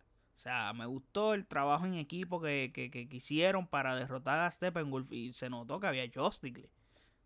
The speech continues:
No lo estúpido que fue en la pele-, en la, la película de Josh Whedon, que Superman llegó como bestia parda y solo salvó el día. Que,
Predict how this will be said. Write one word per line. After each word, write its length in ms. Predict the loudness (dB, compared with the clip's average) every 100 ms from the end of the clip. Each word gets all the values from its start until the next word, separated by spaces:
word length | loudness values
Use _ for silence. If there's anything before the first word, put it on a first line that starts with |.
| _
No 680 | -6 -2 0 2 2 0 0
lo 80 | -2
estúpido 580 | 0 0 2 2 2
que 160 | 2 0
fue 220 | 2 0
en 80 | 2
la 100 | 0
pele-, 320 | 0 0 0
en 100 | 0
la, 240 | 2 2 2
la 140 | 0
película 260 | -2 -2 -2
de 100 | 0
Josh 220 | -2 -2
Whedon, 240 | -2 -2
que 160 | -2 -6
Superman 460 | -4 -6 -4 -2
llegó 420 | 0 2 2 0 -2
como 320 | -2 -2 -2
bestia 460 | -4 -4 -2 0
parda 480 | 2 2 2 -2 -6 -10 _ _ _ _ _
y 840 | 0 2 2 2 0 -4 -6 -8 -6
solo 600 | 0 4 6 4 0 -6 _ _ -20 _ _
salvó 340 | -4 -2 4 2
el 100 | 4
día. 320 | 2 2 -6 _ _ _ _ _ _ _ _ _ _ _ _ _ _ _ _ _
Que, 440 | -4 0 2 0